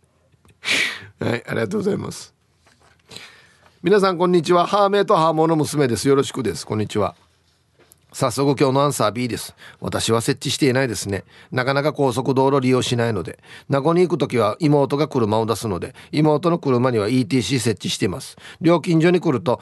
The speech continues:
優越感を感じちゃうんですよね。並んでる車を横目に イーティーシーのところはスーッと通れるので、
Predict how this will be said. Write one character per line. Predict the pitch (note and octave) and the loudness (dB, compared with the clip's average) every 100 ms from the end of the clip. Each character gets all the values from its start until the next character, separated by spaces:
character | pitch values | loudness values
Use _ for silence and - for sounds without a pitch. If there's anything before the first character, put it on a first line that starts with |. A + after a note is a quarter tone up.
| - | -6
優 | - A#2+ D#3+ | -2 4 4
越 | G3 | 2
感 | - B3 C#3 | 2 2 2
を | |
感 | B2 A#2+ | 0 -4
じ | G2+ | -2
ち | |
ゃ | C3 | -2
う | |
ん | A2+ | -2
で | |
す | - | -2
よ | G2+ | 0
ね。 | D3+ D3+ _ _ _ _ _ _ - | 0 0 _ _ _ _ _ _ -6
並 | B2 D#3 | 0 0
ん | G#3+ | 2
で | A#3 | 2
る | |
車 | F#3 F3+ F3 | 2 2 2
を | F3 | 2
横 | D#3+ D#3+ | 0 0
目 | D#3 | 2
に | D#3+ D#3+ E3 | 2 0 2
イ | F3 | 0
ー | D3 | 2
テ | |
ィ | E3+ | -2
ー | |
シ | A#2 | 2
ー | |
の | F#3 | 0
と | D#3 | 0
こ | B2+ | -2
ろ | |
は | A#2+ | -2
ス | - G#3 | 2 4
ー | G3 | 4
ッ | |
と | G3+ | 2
通 | C#3 A#2+ | 0 2
れ | B2 | 2
る | |
の | A2+ | 0
で、 | F2+ F#2 | -2 -2